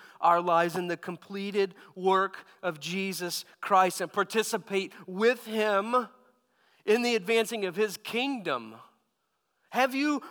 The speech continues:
fallen asleep in your faith, church? Jesus is saying, "Arise and pray."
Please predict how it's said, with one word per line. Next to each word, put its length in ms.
fallen 520
asleep 580
in 120
your 140
faith, 540
church? 400
Jesus 340
is 120
saying, 360
"Arise 720
and 240
pray." 640